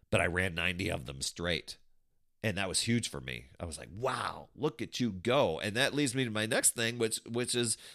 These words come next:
you know, you've got those wins, but it's also being kind to yourself, because if you didn't run the streak, I, that was another thing I got,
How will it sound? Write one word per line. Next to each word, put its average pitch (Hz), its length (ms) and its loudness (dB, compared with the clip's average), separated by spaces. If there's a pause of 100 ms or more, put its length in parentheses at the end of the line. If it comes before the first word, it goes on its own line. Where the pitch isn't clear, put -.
you 107 100 -2
know, 107 80 4
you've 107 160 2
got 139 180 4
those 113 200 2
wins, 147 320 2 (280)
but 117 140 4
it's 120 140 4
also 190 240 4
being 139 240 4
kind 143 260 2
to 113 60 0
yourself, 90 320 0
because 117 320 -2
if - 240 -4
you 302 120 0
didn't 131 440 -2
run 107 240 -2
the 87 60 -4
streak, 76 500 -4 (1400)
I, 90 120 -2
that 104 280 2
was 143 100 2
another 98 300 2
thing 82 220 0
I 82 100 2
got, 76 240 -2